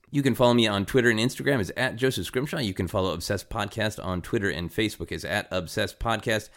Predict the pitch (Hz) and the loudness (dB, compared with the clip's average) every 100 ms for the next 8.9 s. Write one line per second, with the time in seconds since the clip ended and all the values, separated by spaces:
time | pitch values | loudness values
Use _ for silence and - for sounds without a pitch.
0 | - - - 151 165 147 147 147 135 120 | -20 -20 -6 0 2 2 -2 -2 -2 -2
1 | 101 - 127 120 - 123 117 117 - 101 | 0 2 4 4 2 -2 2 0 0 -4
2 | - 131 175 185 - 87 80 - - 156 | -2 2 2 0 -2 -4 -4 -8 0 0
3 | 151 156 202 214 - 135 - 104 107 110 | 2 -2 -2 -4 -6 -8 -2 0 2 2
4 | 110 107 104 - 113 101 90 139 139 135 | 4 4 2 0 -2 -2 0 4 4 2
5 | 104 87 131 139 135 139 131 139 151 180 | -2 -4 -2 2 2 2 0 0 0 -4
6 | - 92 92 101 98 76 90 98 107 131 | -6 -6 -4 -4 -2 -2 0 -2 0 -2
7 | - 90 85 87 117 120 90 - 113 113 | -2 -4 -6 -4 -2 -2 -4 -4 -2 -2
8 | 92 85 85 117 - - 135 160 | -2 -4 -2 -4 -4 -2 0 2